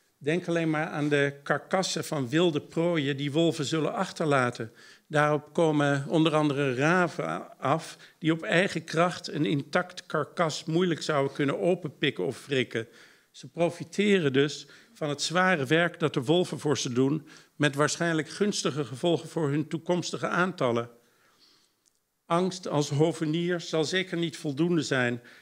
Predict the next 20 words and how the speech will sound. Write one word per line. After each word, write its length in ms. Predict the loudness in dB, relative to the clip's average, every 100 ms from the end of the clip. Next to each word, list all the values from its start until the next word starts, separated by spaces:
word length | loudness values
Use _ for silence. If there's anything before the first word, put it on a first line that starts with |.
| _
Men-, 300 | -2 0 0 0
mensen 360 | 2 2 0
zullen 260 | 0 0 2
ook 140 | 0
hun 140 | 0 -4
gedrag 440 | -4 -2 -2 -2
moeten 260 | -8 -6 -4
aanpassen, 640 | -4 -4 -4 -4 -6 -12 -14 -20 _ _ 0
door 180 | 2
met 180 | 2 0
de 120 | 0
wensen 380 | 2 0 0 -4
en 180 | -4 -2
eigenaardigheden 920 | 0 0 0 0 0 -2 -2 0 0
van 160 | -2 -4
de 80 | 0
wolf 320 | 0 0 -4
rekening 520 | -2 -2 -2 -4 -2
te 80 | -2
houden. 400 | -2 -2 -2